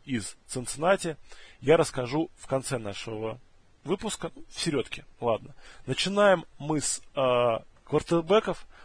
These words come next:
да, квотербеков, на которых вы можете, э, поднять, положиться. А начиная с этого подкаста мы будем, э, писать примерную сумму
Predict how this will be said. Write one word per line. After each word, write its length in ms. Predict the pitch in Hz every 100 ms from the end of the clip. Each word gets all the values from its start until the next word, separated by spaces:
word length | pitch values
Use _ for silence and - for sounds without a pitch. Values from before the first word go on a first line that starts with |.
| -
да, 160 | 131
квотербеков, 520 | 123 131 147 175 - 139
на 60 |
которых 680 | - 139 147 147 135 107 -
вы 180 | 123 143
можете, 580 | 131 123 113 - 110 - - - - - -
э, 280 | 117 107 101 -
поднять, 440 | - 120 151 175 -
положиться. 720 | 120 110 113 170 - 139 113 - - - - -
А 120 | 127
начиная 380 | 131 - 190 185
с 100 | -
этого 160 | 196
подкаста 520 | 170 160 - 196 - 131
мы 140 | 151
будем, 460 | 151 151 143 139 - -
э, 260 | 120 117 -
писать 280 | - 196 -
примерную 560 | 151 160 175 160 156
сумму 580 | - - 180 147 123